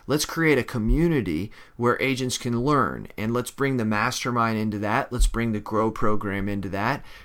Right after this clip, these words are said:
Created something called the Grow blog, and, um, so, and then we had, uh,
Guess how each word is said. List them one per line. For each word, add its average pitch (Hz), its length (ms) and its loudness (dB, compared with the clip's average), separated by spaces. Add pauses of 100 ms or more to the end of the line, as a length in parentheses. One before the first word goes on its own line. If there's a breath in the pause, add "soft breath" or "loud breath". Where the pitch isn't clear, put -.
Created 127 380 2
something 113 440 0
called 110 540 0
the - 80 -6
Grow 110 340 2
blog, 101 580 2 (440 loud breath)
and, 127 480 0
um, 113 500 2
so, 113 360 0
and 113 120 -2
then 127 200 0
we 117 140 0
had, 110 440 0
uh, 101 320 -2